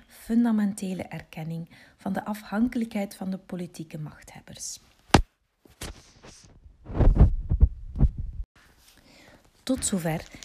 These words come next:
deze analyse van de case Wilders en een illustratie van twee dimensies die in zijn werk aan bod komen: individualisme versus collectivisme en machtsafstand. Er werd ook heel wat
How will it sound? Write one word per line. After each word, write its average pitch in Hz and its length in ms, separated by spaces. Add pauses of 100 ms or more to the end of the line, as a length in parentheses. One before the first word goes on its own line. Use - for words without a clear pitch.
(200)
deze 190 300
analyse 180 480
van 170 140
de 165 100
case 160 460
Wilders 170 580 (260)
en 208 140
een 202 180
illustratie 185 760
van 165 160
twee 180 220
dimensies 160 600
die 170 180
in 160 220
zijn 156 280
werk 165 320
aan 160 160
bod 202 240
komen: 202 380 (300)
individualisme 180 880 (100)
versus - 440
collectivisme 185 880 (260)
en 170 260 (120)
machtsafstand. - 1300 (1900)
Er 226 160
werd 277 240
ook - 80
heel 190 220
wat 202 240